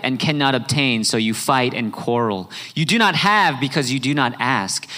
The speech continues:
You ask and do not receive because you ask wrongly to spend it on your passions. You adulterous people, do you not know that friendship with the world is enmity, hatred with God?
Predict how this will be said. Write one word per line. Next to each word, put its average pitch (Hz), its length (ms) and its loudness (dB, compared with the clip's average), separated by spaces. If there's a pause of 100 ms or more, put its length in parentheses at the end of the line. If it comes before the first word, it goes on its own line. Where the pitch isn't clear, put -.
(140)
You 185 200 2
ask 202 540 2
and 160 140 0
do 170 80 2
not 170 200 4
receive 185 500 2
because 151 280 0
you 151 100 -2
ask 170 300 0
wrongly 160 560 2
to 139 120 -2
spend 214 400 0
it 196 80 0
on 147 180 0
your 127 120 0
passions. 123 880 -2 (520)
You 143 180 0
adulterous 139 600 0
people, 110 680 -6 (440)
do 135 80 -2
you 139 160 2
not 147 280 2
know 143 280 2
that 123 180 0
friendship 139 520 -2
with 131 120 -4
the 123 80 -2
world 107 560 -2 (280)
is 120 220 -4
enmity, 120 840 -4 (180)
hatred 120 580 -4
with 98 200 -8
God? 92 400 -8